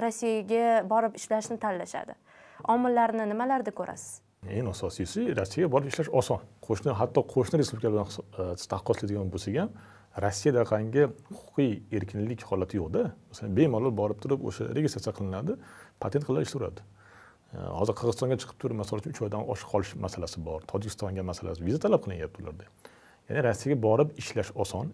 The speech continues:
Speaker 2: ish topish oson. Rossiya bozorida ish ko'p, haqiqatdan ham. O'sha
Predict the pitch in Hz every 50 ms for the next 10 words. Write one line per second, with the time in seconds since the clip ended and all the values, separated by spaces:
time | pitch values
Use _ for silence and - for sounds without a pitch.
0 | - - - - - - 117 98 - - - - - 95 - - 90 90 143 -
1 | - - - - - - _ _ - 101 98 101 - 143 127 101 110 113 107 120
2 | 117 113 101 95 95 - - - - - - 98 95 - - - - - 104 -
3 | - 120 123 139 151 147 - - - - 107 101 98